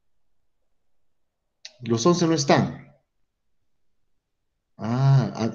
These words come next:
a Ñahue dice sí, ya. Los, los diez, ya. Roque dice sí. Los nueve, Atogusi, ya está. Ya, nueve, ocho.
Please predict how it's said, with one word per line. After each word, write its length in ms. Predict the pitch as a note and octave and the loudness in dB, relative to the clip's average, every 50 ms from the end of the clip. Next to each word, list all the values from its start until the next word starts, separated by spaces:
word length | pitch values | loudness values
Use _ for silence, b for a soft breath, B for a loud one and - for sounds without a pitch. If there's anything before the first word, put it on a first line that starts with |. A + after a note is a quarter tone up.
| - - - | -8 -12 -4
a 60 | A#2+ | 2
Ñahue 500 | C3 C#3 C3+ C3 C#3+ F3 F#3 F#3 E3+ D#3 | 4 6 6 6 6 6 6 8 8 6
dice 240 | D3+ D#3 C#3+ C#3+ C#3+ | 6 6 4 2 2
sí, 280 | C3+ C#3 - D#3 C3+ A#2+ | 2 2 2 4 4 4
ya. 240 | A#2 G#2+ G2 F#2 F#2+ | 4 4 4 0 0
Los, 440 | G2+ A2 A#2 A#2 - - - - | -2 -2 -2 -4 -6 -10 -10 -4
los 220 | B2 B2+ C3 B2+ B2+ | 2 2 2 4 4
diez, 420 | D#3+ F#3 F#3+ G3 F#3+ - - B B B B B B B B B B - | 8 8 8 8 8 4 -4 B B B B B B B B B B 0
ya. 220 | A#2 C3 C3 B2 | 4 4 6 6
Roque 340 | A#2+ C#3+ F#3 F#3+ F#3+ - D#3 | 6 8 8 8 8 6 4
dice 240 | D3 D3+ C#3+ D3 C#3 | 4 4 4 2 2
sí. 220 | C3+ - D3+ C3 | 2 4 2 4
Los 180 | A2+ A#2+ B2 C3 | 4 4 4 4
nueve, 500 | D#3+ F3 F3 F3 E3 E3+ E3+ E3+ - B B B B B B - | 4 6 6 6 6 4 2 0 -4 B B B B B B -4
Atogusi, 840 | B2 B2+ - - C#3 C3+ C#3 E3+ F#3 F#3 F#3 - D#3+ E3 D#3+ - B2 | -2 -2 0 2 2 4 8 8 8 8 6 2 -2 -2 -2 -2 0
ya 120 | C3 C3+ | 2 2
está. 360 | C3 C3+ C3+ C3+ A2+ G2 G2 - - - _ _ _ _ _ _ _ | 2 2 2 0 -2 -2 -4 -8 -12 -20 _ _ _ _ _ _ _
Ya, 360 | - B2+ C3 B2 G2+ F2 - - | -6 -2 -2 0 0 -2 -4 -2
nueve, 340 | B2+ C3 D3 D3 C#3 C#3 C#3 | 2 4 6 6 8 8 8
ocho. 460 | D3+ E3 D#3 B2+ - - G#2 F#2+ F#2+ | 10 10 8 8 6 2 -4 -6 -8